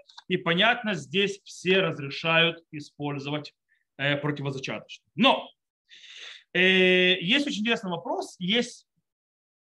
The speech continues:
э, скажем так, разница между галактическим авторитетом и мож-, по поводу, можно ли в этом случае использовать также те средства, которые запрещены Торой, например.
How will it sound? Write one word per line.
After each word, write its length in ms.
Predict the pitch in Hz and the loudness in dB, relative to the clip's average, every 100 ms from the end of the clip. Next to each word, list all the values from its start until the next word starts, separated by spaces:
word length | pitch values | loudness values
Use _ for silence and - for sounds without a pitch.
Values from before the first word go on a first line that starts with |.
| _ 170 | _ -16
э, 380 | 175 170 160 147 | -6 0 0 0
скажем 280 | 160 170 | 0 -2
так, 220 | 170 165 - | 0 -4 -2
разница 480 | 165 208 220 196 185 | 0 2 2 -2 -6
между 320 | 190 165 165 | -6 -4 -4
галактическим 460 | 165 156 214 - | -4 -4 -6 -6
авторитетом 580 | 165 - 185 190 302 269 | -10 -2 -2 -2 -4 -2
и 80 | 196 | -2
мож-, 320 | 214 277 269 - - | 0 2 0 -4 -8
по 120 | 185 | -8
поводу, 420 | - 269 220 185 | -6 -4 -4 -2
можно 540 | 196 220 285 285 214 208 | -2 -2 0 0 0 -4
ли 120 | 202 | -4
в 80 | 226 | -6
этом 220 | - 196 | -8 -10
случае 480 | - 302 403 254 - _ _ - | -8 -8 -8 -8 -12 _ _ -10
использовать 960 | 202 - - 285 294 226 208 202 - | -8 -8 -8 0 0 0 -4 -6 -6
также 420 | - 254 240 170 185 | 0 2 2 0 -4
те 180 | 208 | -6
средства, 580 | 190 240 339 415 - 214 | -10 -6 -6 -6 -8 -8
которые 400 | 190 185 285 285 | -6 -6 -4 -6
запрещены 480 | 202 190 180 190 202 | -6 -10 -12 -10 -10
Торой, 340 | 196 190 147 | -4 -2 -2
например. 380 | 123 117 107 95 | -6 -12 -18 -20